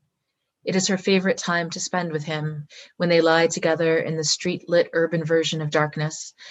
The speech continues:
telling one another the stories they've gathered during their respective days. Seba, who left Argentina to keep from being a body on an emergency room floor.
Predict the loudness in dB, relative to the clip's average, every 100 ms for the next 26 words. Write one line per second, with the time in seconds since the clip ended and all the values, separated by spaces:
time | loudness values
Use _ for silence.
0 | -20 _ 0 2 2 2 2 2 0 0
1 | 0 -2 2 4 4 2 2 0 2 0
2 | 2 0 0 -4 -4 -4 -4 -4 -6 -6
3 | -2 0 2 -2 -8 -18 _ _ _ _
4 | _ _ _ _ 0 4 4 4 0 -4
5 | -2 2 2 2 0 0 0 -2 -2 -2
6 | -2 -4 -8 -20 -12 -8 -4 -4 -4 -4
7 | -2 2 2 2 2 2 2 0 -2 -4
8 | -4 -2 -2 -4 -8 -6 -4 -2 -4 -2
9 | 0 0 -2 -8